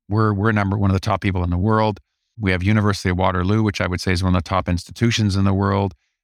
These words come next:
We have a whole bunch of other academic institutions, Mohawk College, McGill, that have heavy investments in additive. I actually think we have an, a potential to incubate additive manufacturing as a center of excellence in Canada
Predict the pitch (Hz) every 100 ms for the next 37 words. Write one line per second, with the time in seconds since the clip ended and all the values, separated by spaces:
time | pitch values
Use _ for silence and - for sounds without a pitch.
0 | - 98 98 98 107 117 110 120 101 95
1 | 92 92 92 98 95 92 92 87 - 87
2 | 95 90 85 98 95 95 85 95 95 98
3 | 90 101 98 98 92 98 101 101 92 95
4 | 95 95 87 95 95 101 92 90 - _
5 | _ 104 127 - 113 101 127 113 98 90
6 | 104 95 92 - 85 98 110 113 104 95
7 | 110 113 131 98 92 92 - _ _ _
8 | _ _ _ 107 107 98 95 95 95 90
9 | 104 101 104 - 92 92 90 87 101 95
10 | 92 92 92 - 92 - 87 113 117 107
11 | 90 90